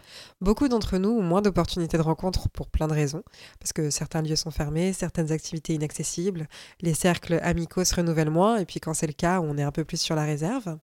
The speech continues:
Il y a le télétravail qui est mis en avant. Et donc la question qui se pose, c'est est-ce que je dois me satisfaire du peu d'opportunités que j'ai à me mettre sous la dent ? Et la réponse à cette question, elle est valable en fait, quel que soit le contexte,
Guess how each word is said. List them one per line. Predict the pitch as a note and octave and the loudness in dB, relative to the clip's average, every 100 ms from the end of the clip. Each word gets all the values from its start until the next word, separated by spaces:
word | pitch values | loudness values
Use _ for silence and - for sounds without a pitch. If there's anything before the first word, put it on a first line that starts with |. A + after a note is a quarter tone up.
| _ _ - | _ _ -4
Il | D#3+ | 0
y | |
a | |
le | D3+ D3 | 0 -2
télétravail | - D#3+ - D#3 D#3 E3+ | -2 -2 -2 -4 -4 -4
qui | - | -6
est | D3+ | -4
mis | D3 | -2
en | C#3+ | -2
avant. | C#3 E3+ - _ _ _ - | -2 -4 -8 _ _ _ -6
Et | G3 | -4
donc | A3+ A#3+ | -2 0
la | F#3+ | 0
question | F3+ - C4+ | 0 -2 -4
qui | A3+ F3+ | -4 -6
se | - | -2
pose, | E3 G#3 A#3+ E3+ E3 _ _ - | -2 0 -2 -6 -8 _ _ -14
c'est | - F3 | -6 -4
est-ce | - F#3 | -2 -2
que | - A3+ | -2 -2
je | A3 | 0
dois | G#3 | 0
me | G#3 E3+ | 0 -2
satisfaire | F#3+ - E3 - F3 A3+ D#3+ E3 _ | -2 -4 -4 -4 -6 -6 -12 -14 _
du | E3 D#3+ | -8 -4
peu | F3+ G3 | 0 0
d'opportunités | F3+ E3 - E3+ D#3+ F3+ | 0 -2 -4 -4 -2 -2
que | F3 | -2
j'ai | D#3+ | 0
à | E3 | 0
me | D#3 D3 | 0 -2
mettre | E3 - | -4 -6
sous | - | -6
la | D#3 | -6
dent ? | D3 - - _ _ _ _ _ _ _ F#3 | -6 -10 -18 _ _ _ _ _ _ _ 4
Et | |
la | G3 | 4
réponse | G3+ C#4+ D4 | 4 2 0
à | G#3+ | 0
cette | F3 | 0
question, | - F3 - G#3 A3+ | -2 -4 -2 -2 0
elle | F3 D#3 | 0 2
est | |
valable | D#3 E3 F#3 E3 | 2 2 2 -2
en | D#3 | -4
fait, | - E3+ - - | -4 -6 -6 -4
quel | E3+ D#3 | 0 0
que | E3 | 0
soit | E3 | 0
le | D#3+ | 0
contexte, | - D3 F#3 - - | -2 -4 -4 -4 -4